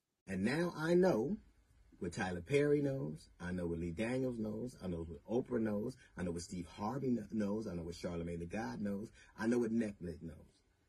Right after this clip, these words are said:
Saying yes to Monique is an occupational hazard. The oldest trick in the world is if I wanna change the order and I don't have merit, I'll try to make people wait so long that everybody gets nervous and go, "Please, just, just go on so we,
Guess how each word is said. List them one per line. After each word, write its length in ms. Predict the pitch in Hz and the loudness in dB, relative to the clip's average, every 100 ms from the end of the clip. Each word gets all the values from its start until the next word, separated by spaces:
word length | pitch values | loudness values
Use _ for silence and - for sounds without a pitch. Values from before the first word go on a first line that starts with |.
| - | -14
Saying 480 | - 139 160 185 156 | -2 2 6 6 8
yes 260 | 143 156 | 6 2
to 120 | - 160 | 0 2
Monique 540 | 143 120 85 - - _ _ _ _ _ _ - | 4 4 2 -6 -20 _ _ _ _ _ _ -6
is 140 | 101 | -2
an 120 | 101 - 127 | -2 -4 -8
occupational 640 | 139 143 - 98 101 110 92 | -4 -6 -2 -2 -2 -2 -2
hazard. 500 | 95 80 - - - _ _ 107 | -4 -4 -8 -18 -20 _ _ -2
The 100 | 113 | 6
oldest 280 | 165 175 | 8 8
trick 180 | - 180 | 6 8
in 80 | 165 | 8
the 40 | |
world 300 | 147 160 131 | 8 6 6
is 240 | 107 104 - - _ _ | 6 4 2 -12 _ _
if 80 | - - | -10 0
I 320 | 143 175 160 | 4 4 4
wanna 240 | 135 127 107 | 4 4 4
change 380 | 165 147 151 | 4 4 4
the 120 | 127 113 | 4 4
order 380 | 127 87 82 113 - | 4 2 -4 -12 -6
and 120 | 95 | -2
I 80 | 113 | 0
don't 120 | 127 | 0
have 220 | 127 120 107 | 0 2 4
merit, 320 | 120 107 101 107 | 4 4 0 -2
I'll 160 | 110 | -4
try 220 | - 131 | 0 0
to 40 | 107 | 2
make 360 | 101 131 147 | 6 8 8
people 280 | - 139 135 | 6 6 8
wait 260 | 123 180 190 | 8 6 6
so 120 | 160 | 4
long 440 | 120 107 101 98 95 - | 6 6 4 0 -4 -4
that 100 | 117 | 0
everybody 280 | 127 127 123 | 2 4 4
gets 160 | 120 117 | 4 4
nervous 200 | 123 113 | 4 4
and 80 | 110 | 2
go, 140 | 113 | 2
"Please, 340 | 247 254 147 | 6 8 8
just, 200 | 135 123 | 4 0
just 180 | 131 117 | 0 4
go 180 | 127 113 | 4 4
on 120 | 107 | 2
so 80 | 117 | 2
we, 160 | 113 | 2